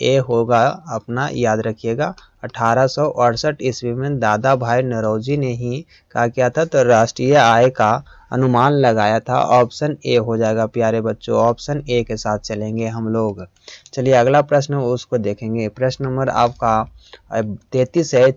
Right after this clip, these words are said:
चेक एक प्रकार की मुद्रा है। याद रखना है बच्चों,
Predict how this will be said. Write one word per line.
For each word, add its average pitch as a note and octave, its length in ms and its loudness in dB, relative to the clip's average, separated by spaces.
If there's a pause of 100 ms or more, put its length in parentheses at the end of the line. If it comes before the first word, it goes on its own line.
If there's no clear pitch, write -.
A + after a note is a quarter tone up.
चेक E3+ 320 4 (460)
एक D#3 280 2
प्रकार C3 440 2
की C3+ 180 -4
मुद्रा A#2 520 0
है। B2 300 4
याद A#2+ 280 2
रखना C3+ 300 0
है C#3+ 80 2
बच्चों, C3+ 480 2